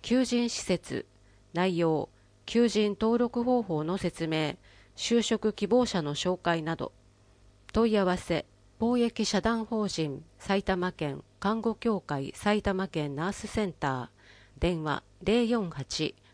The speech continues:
六二零七三三七。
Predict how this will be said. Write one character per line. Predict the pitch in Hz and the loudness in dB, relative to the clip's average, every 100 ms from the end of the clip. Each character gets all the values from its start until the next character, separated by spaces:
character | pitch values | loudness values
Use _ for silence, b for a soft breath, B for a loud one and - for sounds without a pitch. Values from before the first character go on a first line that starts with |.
| - | -6
六 | - 180 226 | -2 -2 -2
二 | 226 233 170 | 0 0 0
零 | 143 160 139 - _ | 0 0 0 -6 _
七 | 156 180 226 | -2 0 -2
三 | - 214 139 | 0 -2 -2
三 | 175 175 165 | -2 -2 -2
七。 | 170 131 | -2 -4